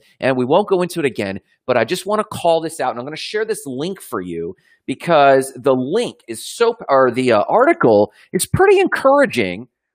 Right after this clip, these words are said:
Boom. There we go. That you absolutely need to know not only the bad things that have happened to you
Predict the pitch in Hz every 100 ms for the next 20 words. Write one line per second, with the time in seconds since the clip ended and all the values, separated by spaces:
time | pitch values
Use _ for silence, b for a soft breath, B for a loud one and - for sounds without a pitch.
0 | _ 196 202 135 85 - _ _ 117 131
1 | 113 175 214 233 226 - b b _ 123
2 | 202 196 - 147 214 - 208 233 - 202
3 | 170 175 247 165 170 160 208 226 - 160
4 | 165 226 226 127 120 123 b 147 175 165
5 | 170 220 190 139 - 127 170 - 208 190
6 | 175 120 - 123 - 160 170 202